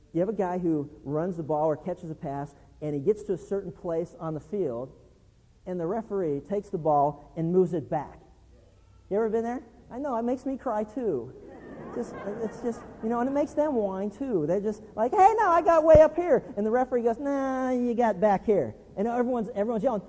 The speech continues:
"That's a bad spot. That's a bad spot. What's he doing? That's not where he was." And they take it and they do it. Now, could you imagine going through a whole game where every time you got to here, the referee picked up the ball and walked it back here and said, "Ah, no, you didn't get that far. You got to right here." You'd be like, "That's a bad spot."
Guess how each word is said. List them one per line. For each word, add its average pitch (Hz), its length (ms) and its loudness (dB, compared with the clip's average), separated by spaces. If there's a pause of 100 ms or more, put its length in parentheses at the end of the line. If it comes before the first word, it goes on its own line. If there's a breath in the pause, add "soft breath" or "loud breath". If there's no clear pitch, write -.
(140)
"That's 359 220 6
a 339 60 6
bad 269 340 6
spot. 330 580 4 (680)
That's 392 180 4
a 320 60 6
bad 196 280 4
spot. 359 380 0
What's 311 180 -4
he 320 60 -2
doing? 359 280 0
That's 302 160 -2
not 240 160 -4
where 196 140 2
he 180 60 2
was." 202 320 2 (180 loud breath)
And 226 80 0
they 254 80 4
take 294 240 0
it 254 60 -6
and 220 80 -2
they 214 100 0
do 226 160 2
it. 147 120 0 (140 loud breath)
Now, 233 120 0
could 285 160 -6
you 440 180 6
imagine 190 520 -4 (200 loud breath)
going 208 240 2
through 208 180 0
a 160 60 4
whole 202 220 2
game 175 340 -4 (140)
where 160 140 0
every 240 180 -2
time 220 240 -4
you 190 100 -2
got 185 220 2
to 160 80 -2
here, 185 280 -2
the 160 80 -6
referee 180 340 -4
picked 185 220 -8
up 139 100 -4
the 151 60 -10
ball 160 240 -4
and 147 80 -6
walked 151 220 -6
it 131 80 -10
back 143 200 -4
here 175 100 -10
and 160 80 -14
said, 190 200 -12
"Ah, 240 180 -8
no, 143 140 -8
you 147 160 -8
didn't 156 200 -12
get 208 140 -10
that 151 120 -10
far. 117 180 -10
You 147 100 -12
got 127 140 -8
to 127 60 -14
right 117 160 -10
here." 147 180 -12 (1000)
You'd 226 80 -4
be 240 100 2
like, 240 160 0
"That's 339 200 2
a 233 40 2
bad 165 300 -2
spot." 349 420 -8